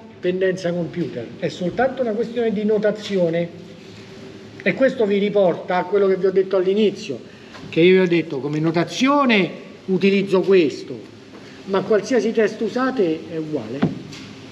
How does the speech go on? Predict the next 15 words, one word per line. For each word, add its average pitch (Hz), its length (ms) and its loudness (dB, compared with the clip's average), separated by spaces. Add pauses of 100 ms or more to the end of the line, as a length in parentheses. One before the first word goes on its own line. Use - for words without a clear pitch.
(160)
Perché 185 420 4
è 208 40 2
semplicemente 214 680 -4
una 208 120 0
questione 180 360 -2
di 170 80 0
notazione. 143 800 -6 (2750)
Allora, 285 340 4
se 240 120 2
io 339 200 4
so 254 200 0
questo, 208 580 2
lì 285 200 4
sto 202 200 0
dicendo, 170 1080 2